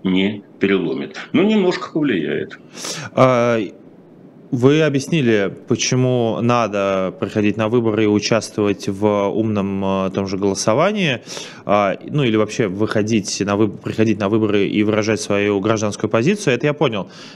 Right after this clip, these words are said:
Speaker 2: Но за кого? Вот вопрос. Я тут недавно,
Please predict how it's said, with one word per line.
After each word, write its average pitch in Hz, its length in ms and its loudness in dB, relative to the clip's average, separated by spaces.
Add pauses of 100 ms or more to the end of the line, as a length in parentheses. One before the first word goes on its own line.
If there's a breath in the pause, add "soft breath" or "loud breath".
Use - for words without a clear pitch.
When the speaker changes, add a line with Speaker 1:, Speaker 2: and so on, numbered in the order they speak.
(100 loud breath)
Speaker 2:
Но 131 200 4
за 131 160 0
кого? 139 840 0
Вот 151 360 2
вопрос. 113 460 0
Я 107 60 4
тут 120 180 -2
недавно, 120 560 2